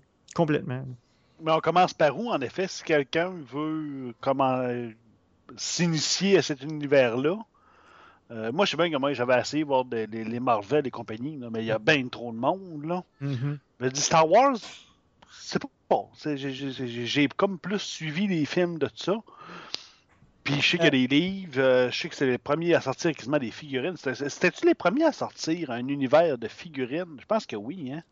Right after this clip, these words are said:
Speaker 1: Ouais, des, des, des, vraiment le, le merchandising, euh, version comme on le connaît maintenant, que toutes les franchises de cinéma et de B D font, oui, c'est, c'est vraiment
Speaker 2: Monster
Speaker 1: Lucasfilm
Speaker 2: Inc et compagnie, oui, hein ?
Speaker 1: C'est ça, c'est, c'est Lucasfilm qui a,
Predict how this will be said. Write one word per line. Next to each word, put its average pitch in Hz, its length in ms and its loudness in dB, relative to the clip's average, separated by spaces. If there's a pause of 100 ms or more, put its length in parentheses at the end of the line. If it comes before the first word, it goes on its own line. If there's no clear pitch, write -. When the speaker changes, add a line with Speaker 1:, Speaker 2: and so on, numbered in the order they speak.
Speaker 1:
Ouais, 143 460 4
des, 147 180 2
des, 147 160 2
des, 147 140 2
vraiment 160 440 4
le, 151 160 4
le 147 200 2
merchandising, 156 1040 2 (760)
euh, 143 100 -4
version 151 600 2
comme 165 180 2
on 160 40 4
le 156 60 2
connaît 156 360 2
maintenant, 156 600 0 (140)
que 151 80 -2
toutes - 220 -8
les 156 120 -2
franchises 160 480 -2
de 151 100 0
cinéma 156 580 2
et 151 100 2
de 147 180 0
B 147 220 0
D 151 160 4
font, 160 380 0
oui, 160 260 -2
c'est, 151 240 -4
c'est 143 200 -4
vraiment 147 260 0
Speaker 2:
Monster 143 240 0
Speaker 1:
Lucasfilm 139 220 2
Speaker 2:
Inc 175 80 -2
et - 40 -10
compagnie, 127 420 -4
oui, 170 380 4
hein ? 165 80 6
Speaker 1:
C'est 156 220 0
ça, 156 200 -2
c'est, 151 120 -8
c'est 151 180 2
Lucasfilm 156 480 2
qui - 80 2
a, 151 60 8